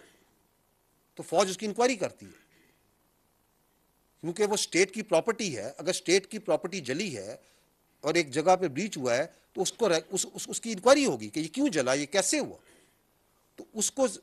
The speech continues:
और उसमें जो नुकसान हुआ, इसको तयन करना है, जो गफलत हुई है, उसका तयन करना है। उसके लिए एक टाइम टेस्टेड,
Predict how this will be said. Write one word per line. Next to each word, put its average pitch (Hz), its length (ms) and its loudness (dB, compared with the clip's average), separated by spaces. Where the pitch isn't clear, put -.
और 190 140 2
उसमें 208 380 -6
जो 190 200 2
नुकसान 151 460 2
हुआ, 202 160 4
इसको 202 260 0
तयन 117 340 -4
करना 87 280 -16
है, 98 260 -16
जो 170 180 2
गफलत 143 420 0
हुई 160 140 0
है, 202 80 2
उसका 208 240 -4
तयन 110 380 -8
करना 87 300 -18
है। - 220 -20
उसके 220 240 -6
लिए 180 460 -4
एक 156 220 -8
टाइम 123 260 -6
टेस्टेड, 131 600 -14